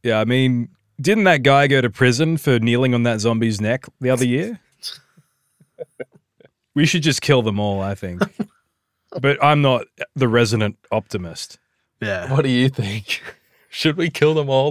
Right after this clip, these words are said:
Speaker 3: Lakembra?
Speaker 1: All the zombies.
Speaker 2: The zombies, they're already dead.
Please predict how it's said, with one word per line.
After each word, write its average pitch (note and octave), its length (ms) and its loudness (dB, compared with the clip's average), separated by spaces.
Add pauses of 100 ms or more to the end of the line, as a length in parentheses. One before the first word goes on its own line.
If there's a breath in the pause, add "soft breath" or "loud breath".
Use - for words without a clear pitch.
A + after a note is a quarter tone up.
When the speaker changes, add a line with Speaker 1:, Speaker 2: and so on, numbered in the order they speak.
Speaker 3:
Lakembra? D#3 460 -4 (1040)
Speaker 1:
All C#3 120 2
the C3+ 100 2
zombies. B2+ 440 0
Speaker 2:
The D#3 60 0
zombies, F3+ 960 2 (460)
they're D3+ 200 4
already D#3+ 320 4
dead. D#3 380 2